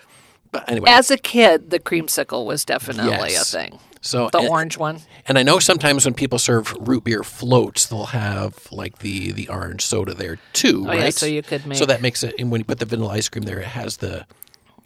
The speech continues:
Speaker 2: creamsicle.
Speaker 1: creamsicle flavor, right?
Speaker 2: Are there more flavors than just orange?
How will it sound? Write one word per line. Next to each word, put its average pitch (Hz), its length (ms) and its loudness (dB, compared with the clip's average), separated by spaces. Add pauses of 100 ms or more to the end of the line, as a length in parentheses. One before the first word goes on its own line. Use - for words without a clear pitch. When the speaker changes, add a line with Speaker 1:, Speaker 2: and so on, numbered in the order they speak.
(140)
Speaker 2:
creamsicle. - 600 -10
Speaker 1:
creamsicle - 580 -4
flavor, 107 800 -6 (300)
right? 151 220 -6
Speaker 2:
Are 165 60 -6
there 180 160 0
more 175 200 -6
flavors 185 440 -4
than 185 140 -14
just 180 200 -8
orange? 175 360 -12